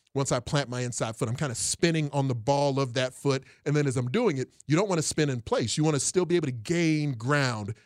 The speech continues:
keeping your momentum, working back across the body of the offensive tackle.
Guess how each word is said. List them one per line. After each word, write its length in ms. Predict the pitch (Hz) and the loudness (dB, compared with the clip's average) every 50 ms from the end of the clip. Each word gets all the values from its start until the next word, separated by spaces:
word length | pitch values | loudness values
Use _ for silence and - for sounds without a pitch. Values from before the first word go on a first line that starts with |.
| _ _ - | _ _ -12
keeping 380 | - - 190 196 190 214 185 175 | -4 -2 -2 0 0 0 0 0
your 140 | 165 156 | 0 0
momentum, 480 | 156 156 147 147 151 151 147 - 143 120 | 0 0 0 0 0 -2 -2 -2 -4 -4
working 280 | 135 151 147 143 131 120 | -4 -4 -4 -4 -6 -4
back 360 | 113 101 143 147 156 160 - | -2 0 2 2 2 0 -4
across 400 | 127 - - - 156 143 143 - | -10 -10 -4 -4 -2 -2 -2 -4
the 120 | - 131 | -6 -8
body 460 | 120 110 139 151 160 139 127 117 110 - _ _ _ _ - | -2 0 2 2 2 2 0 -2 -6 -8 _ _ _ _ 0
of 140 | 160 151 127 | 0 0 0
the 100 | 127 127 | 2 0
offensive 460 | 131 127 120 - - 131 120 - 110 | 0 0 -2 -2 -6 -8 -8 -8 -4
tackle. 460 | - 175 180 185 170 - 139 131 131 | 0 2 2 2 0 -2 -4 -6 -6